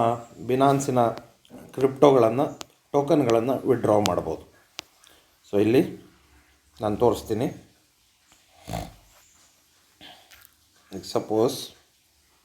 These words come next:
ಇಲ್ಲಿ ಬಿ ಟಿ ಟಿ ಸಿ ಅಂತಿದೆ, ಯು ಎಸ್ ಡಿ ಟಿ ಇದೆ. ಈಗ ಸಪೋಸ್ ನೋಡಿ, ವಿತ್‌ಡ್ರಾ ಅಂತ ಕೊಟ್ಟಾಗ send via crypto network.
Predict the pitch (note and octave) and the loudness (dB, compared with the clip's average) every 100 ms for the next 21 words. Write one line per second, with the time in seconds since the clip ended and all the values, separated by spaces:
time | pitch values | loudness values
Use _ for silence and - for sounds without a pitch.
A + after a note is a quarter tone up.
0 | _ _ _ _ _ _ _ _ _ _ | _ _ _ _ _ _ _ _ _ _
1 | _ _ _ _ _ _ _ _ _ _ | _ _ _ _ _ _ _ _ _ _
2 | - - _ - - - - - - - | -20 -20 _ -20 -20 -20 -20 -20 -20 -20
3 | - - - - - G#2 G#2 G#2 A2+ A2 | -20 -20 -20 -18 -8 -2 -2 0 0 0
4 | A#2+ A2+ G#2 - A2 G2+ G#2 G2+ G#2 G2+ | -2 -2 -4 -2 -4 -2 -2 0 2 2
5 | G#2 A2+ A2+ - G#2+ A2 A2+ G2+ G2+ - | 2 2 0 -4 -4 -2 0 0 -2 -4
6 | - _ _ _ G2+ F#2+ A#2 G#2 G#2+ - | -12 _ _ _ -10 -8 -6 -4 -6 -6
7 | G2+ F#2+ C#3+ - - - - - _ _ | -6 -4 -4 -6 -18 -20 -20 -20 _ _
8 | _ - B2 A#2+ C3+ B2+ A2+ G#2+ G#2 G2+ | _ -4 0 6 6 6 2 -4 -6 -6
9 | G#2 G2+ E3 - - _ _ - C#3+ D3+ | -4 -2 -4 -6 -20 _ _ -2 2 4
10 | D#3 C3+ A#2 B2+ C3 A#2 G2+ - A2 A2+ | 6 6 6 4 2 -2 -6 -4 -4 -4
11 | G#2+ G#2 F#2 - | -4 -2 -4 -6